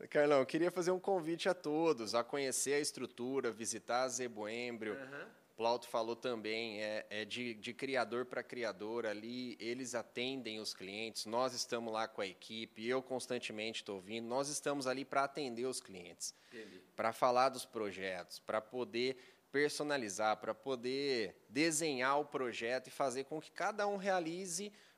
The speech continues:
Speaker 1: o objetivo que tem. Isso é muito legal. E, e, e esse é o convite que eu queria fazer. Conhecer o nosso laboratório, os veterinários da região, utilizar a nossa estrutura.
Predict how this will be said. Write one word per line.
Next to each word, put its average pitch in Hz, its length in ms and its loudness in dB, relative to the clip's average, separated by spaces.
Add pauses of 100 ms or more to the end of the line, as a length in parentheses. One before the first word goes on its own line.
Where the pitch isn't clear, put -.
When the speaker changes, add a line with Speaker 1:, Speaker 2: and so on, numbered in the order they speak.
(140)
Speaker 1:
o 170 120 4
objetivo 190 640 2
que - 120 -10
tem. 92 360 -8 (240)
Isso - 240 -4
é 202 60 0
muito 190 320 -2
legal. 104 480 2
E, 127 140 -2
e, 180 400 -4
e 175 180 -4
esse 202 220 2
é 214 40 4
o 208 60 4
convite 151 500 -2
que - 60 -10
eu 113 60 -2
queria 107 260 -6
fazer. 101 380 -4
Conhecer 147 400 2
o 190 40 4
nosso 175 200 2
laboratório, 147 760 6 (300)
os 120 140 -4
veterinários 147 640 2
da 135 80 2
região, 135 560 0 (180)
utilizar 139 560 2
a 156 60 4
nossa 143 260 0
estrutura. 127 640 -6